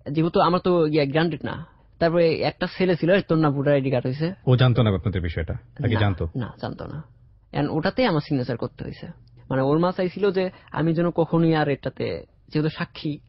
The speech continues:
Speaker 1: সেক্ষেত্রে কিভাবে রিলেশনটা রাখতে পারি।
Speaker 2: চিন্তা করেন অবস্থা কিরকম dangerous। ওকে।
Speaker 1: তারপর সাক্ষী হইলাম। সে রাতে আর আভা যায় নাই, ওই ছেলের সাথে যায় নাই। রাত যখন চারটা বিশ মিনিট,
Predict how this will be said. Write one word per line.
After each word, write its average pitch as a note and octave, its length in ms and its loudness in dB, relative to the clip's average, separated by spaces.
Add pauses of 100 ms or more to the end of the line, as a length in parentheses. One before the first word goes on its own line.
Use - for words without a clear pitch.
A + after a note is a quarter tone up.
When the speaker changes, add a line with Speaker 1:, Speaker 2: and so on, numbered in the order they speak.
(280)
Speaker 1:
সেক্ষেত্রে D3+ 360 0
কিভাবে C#3+ 320 0
রিলেশনটা C3+ 460 -4
রাখতে - 240 -8
পারি। - 320 -8
Speaker 2:
চিন্তা G2+ 260 4
করেন F2+ 240 0
অবস্থা E2+ 340 -2
কিরকম G#2 360 0
dangerous। F#2 520 -2
ওকে। A2+ 260 2 (420)
Speaker 1:
তারপর D3+ 160 -2
সাক্ষী D3+ 320 -4
হইলাম। C3 260 -4 (340)
সে E3 100 2
রাতে D#3 400 2 (100)
আর C#3 240 0 (180)
আভা B2+ 480 -4 (460)
যায় C#3+ 200 2
নাই, B2 220 -2 (260)
ওই D3 60 -6
ছেলের C3+ 280 -4
সাথে C3+ 160 -4
যায় B2 200 -2
নাই। C3+ 200 -6 (180)
রাত C#3+ 220 -2 (100)
যখন C#3+ 360 -2 (120)
চারটা C#3+ 460 -4
বিশ D3 300 -4
মিনিট, C3+ 400 -4